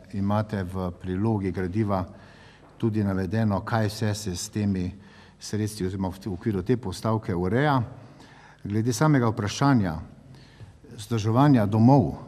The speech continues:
po krajevnih skupnostih, eh, kjer le-te imajo,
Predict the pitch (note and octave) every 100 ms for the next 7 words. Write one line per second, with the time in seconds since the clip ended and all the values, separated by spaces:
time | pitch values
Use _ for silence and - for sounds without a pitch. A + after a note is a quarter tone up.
0 | - F#2 - G#2 C3 B2 - - C3 C#3
1 | A#2+ - G#2 - - - - - - -
2 | - - - G#2 G#2 G2+ G2+ A#2+ A#2+ A#2
3 | - - - - - A2 A#2+ C#3+ B2+ A2+
4 | G#2+ G#2 G2+ C#3 D3